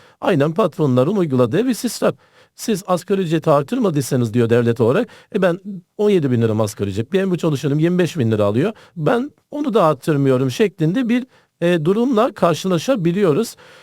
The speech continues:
E, o yüzden de biraz daha bu konuların tamamını düşünmek gerekiyor. Yani devlet bir şeyi belirlemiyorum, yapmıyorum dediğinde bütün yansımalarını da mutlaka düşünmesi gerekiyor. Bir noktaya daha değinmek istiyorum. Merkez Bankası'nın yaptığı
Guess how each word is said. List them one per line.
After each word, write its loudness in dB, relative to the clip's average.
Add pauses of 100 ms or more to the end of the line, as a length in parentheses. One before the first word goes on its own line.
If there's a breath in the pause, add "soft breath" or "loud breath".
(220 loud breath)
E, 2
o -4
yüzden 0
de 0
biraz 0
daha 2
bu -2
konuların 2
tamamını 2
düşünmek 0
gerekiyor. 0
Yani 2
devlet 0
bir -2
şeyi -2
belirlemiyorum, 0 (300 soft breath)
yapmıyorum 2
dediğinde 2
bütün -4
yansımalarını 2
da 0
mutlaka 0
düşünmesi 0
gerekiyor. 0 (360 loud breath)
Bir -2
noktaya 2
daha 4
değinmek 2
istiyorum. -2 (1080 loud breath)
Merkez -2
Bankası'nın 0
yaptığı 0